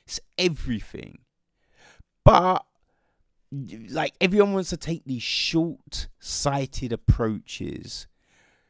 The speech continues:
just so then they can have a fucking article on the website, just,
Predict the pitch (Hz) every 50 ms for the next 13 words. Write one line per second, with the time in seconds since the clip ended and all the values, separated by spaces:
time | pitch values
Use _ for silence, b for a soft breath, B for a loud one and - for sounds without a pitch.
0 | _ _ _ - - - 202 196 - - - 190 180 165 156 190 190 180 160 151
1 | 143 - 156 139 123 104 110 143 156 170 151 - - - 185 - - - 202 190
2 | 185 180 180 175 - - 175 160 - 180 170 175 180 196 196 190 185 185 185 175
3 | 160 151 - - - 151 151 147 147 147 143 - b b b b b b b b
4 | b b b _ _ _ - - - - - - 160 151 127 - - -